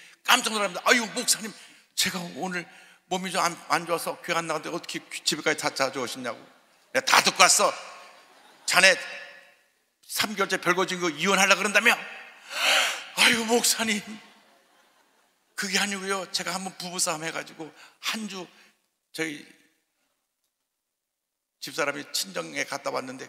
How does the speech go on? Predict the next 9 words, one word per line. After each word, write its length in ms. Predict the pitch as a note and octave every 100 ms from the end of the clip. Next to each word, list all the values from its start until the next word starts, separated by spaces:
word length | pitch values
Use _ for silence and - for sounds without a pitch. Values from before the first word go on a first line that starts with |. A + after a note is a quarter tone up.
| -
그게 180 | F#3+
어떻게 240 | F3+ - E3
이혼한다고까지 760 | D3 E3+ E3+ E3 D3+ D3+ C#3
소문난지 380 | - D#3+ C#3 C3+
모르겠습니다." 560 | B2+ B2 A2+ D#2+ E2 - - - - - - - - _ _ _ _ _ _ _ _ _ _
한 260 | - - G#3
주 120 | G3
집사람이 400 | - E3 F3+ F3
호-, 160 | -